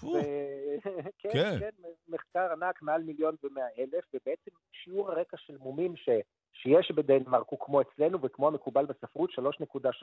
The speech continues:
Speaker 2: שלושה, שלוש נקודה שלושה אחוזים.
Speaker 1: מהמם.
Speaker 2: והממצאים מאוד מעניינים. נשים שטופלו באינסולין,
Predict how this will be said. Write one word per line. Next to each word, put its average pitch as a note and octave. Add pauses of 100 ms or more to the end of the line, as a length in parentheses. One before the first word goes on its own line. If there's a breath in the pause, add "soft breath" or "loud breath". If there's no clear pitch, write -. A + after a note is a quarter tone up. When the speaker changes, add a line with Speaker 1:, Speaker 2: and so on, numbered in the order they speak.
(180)
Speaker 2:
שלושה, B2+ (280)
שלוש D3
נקודה D3
שלושה B2+
אחוזים. C3
Speaker 1:
מהמם. A#2 (480)
Speaker 2:
והממצאים B2
מאוד A3
מעניינים. D#3 (280)
נשים D3+
שטופלו F#3
באינסולין, F3